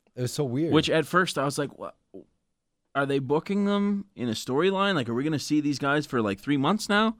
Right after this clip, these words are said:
Speaker 2: And then all of a sudden I was like, "Wait, D X, it's just an authority thing, and
Speaker 1: Yeah.
Speaker 2: we're just not gonna see them again, and it's just gonna be a brushed off."
Speaker 1: The
Speaker 2: like
Speaker 1: moment where it didn't seem like an authority thing, though, <laughs> we were like, "Whoa, New Age
Speaker 2: Yeah,
Speaker 1: Outlaws."
Speaker 2: yeah. <laughs> I was
Speaker 1: You guys
Speaker 2: like, "Okay." 'Cause I honestly, I said it last week, I'll say it again. I,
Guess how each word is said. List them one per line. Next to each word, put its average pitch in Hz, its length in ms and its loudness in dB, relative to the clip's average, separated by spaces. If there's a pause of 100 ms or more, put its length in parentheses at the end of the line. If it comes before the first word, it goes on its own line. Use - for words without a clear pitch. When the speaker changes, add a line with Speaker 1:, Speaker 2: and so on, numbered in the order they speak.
(460)
Speaker 2:
And 170 120 0
then 180 120 6
all 170 80 6
of 156 60 2
a 139 40 -2
sudden 147 180 4
I 135 40 6
was 127 100 2
like, 113 120 -2
"Wait, 127 360 0
D 117 200 0
X, 123 240 -2
it's - 200 -10
just - 360 -10 (280)
an 107 100 -2
authority 101 460 -2
thing, 87 420 -8
and 107 140 -2
Speaker 1:
Yeah. 98 140 0
Speaker 2:
we're 98 100 -4
just 95 220 -8
not 85 200 -2
gonna 71 160 -8
see 98 220 -4
them 87 140 -6
again, 85 300 -8
and 95 140 -6
it's 98 160 -10
just - 160 -12
gonna 95 140 -6
be 95 140 -4
a 95 40 -4
brushed 92 400 -6
off." 85 280 -4
Speaker 1:
The 120 120 -6
Speaker 2:
like 143 80 4
Speaker 1:
moment 202 300 4
where 165 160 2
it 131 100 -4
didn't 165 280 0
seem 135 180 -2
like 110 140 -4
an 107 100 -2
authority 101 320 -4
thing, 95 260 -8
though, 85 200 -6
<laughs> 85 40 -6
we 123 80 0
were 131 120 4
like, 131 180 4
"Whoa, 196 380 6
New 180 100 6
Age 165 60 10
Speaker 2:
Yeah, 143 200 10
Speaker 1:
Outlaws." 170 220 6
Speaker 2:
yeah. 113 240 8
<laughs> 151 80 8
I 156 60 10
was 143 80 6
Speaker 1:
You 147 100 8
guys 160 160 8
Speaker 2:
like, 214 120 8
"Okay." 170 360 2 (380)
'Cause 202 120 6
I 339 180 8
honestly, 294 300 2
I 180 140 4
said 226 180 2
it 220 80 -2
last 123 240 2
week, 151 140 2
I'll 123 60 0
say 135 160 2
it 127 60 2
again. 151 280 0 (500)
I, 113 120 2